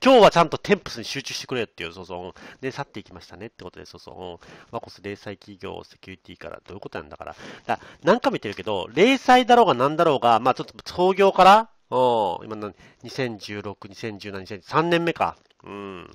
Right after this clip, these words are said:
よく頑張って、まずは続いてること。うん。まあ、これが全てだよねっていう。うん。そうそうそう。いうことで、まあ、引き続きね、ちょっと頑張っていこうっていう。やっぱジェイアールエーの、うん。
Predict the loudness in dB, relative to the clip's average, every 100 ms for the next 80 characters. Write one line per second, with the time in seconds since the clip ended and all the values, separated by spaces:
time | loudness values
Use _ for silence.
0 | _ -2 -2 -4 -2 -2 -2 -8 -8 -12
1 | -4 4 6 6 4 0 -4 2 2 2
2 | 4 6 4 _ _ _ _ 2 4 6
3 | 4 0 -6 -6 0 2 2 0 -8 -8
4 | -6 -6 -6 -12 _ -14 -12 -12 -18 -18
5 | -16 -18 -20 -20 -20 -20 -20 -20 -18 -16
6 | -16 -16 -18 -20 -18 -10 -8 -6 -6 -10
7 | -18 -20 -20 -20 -14 -12 -6 -6 -6 -10
8 | -10 -8 -8 -10 -10 -18 -16 -18 -16 -14
9 | -12 0 4 4 4 2 -2 -4 _ _
10 | _ -14 -12 -10 -12